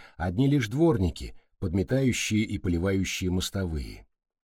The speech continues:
Но, услышав лязг и грохот боевых машин и топот ног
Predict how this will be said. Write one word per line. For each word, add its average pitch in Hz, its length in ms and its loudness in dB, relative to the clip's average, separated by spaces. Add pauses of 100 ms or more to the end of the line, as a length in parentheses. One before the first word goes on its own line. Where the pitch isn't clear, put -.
(180)
Но, 90 180 -2
услышав 123 560 -2
лязг 117 520 2
и 104 80 -4
грохот 98 540 0
боевых 101 500 2
машин 98 600 0 (300)
и - 120 -6
топот 127 500 0
ног 117 420 2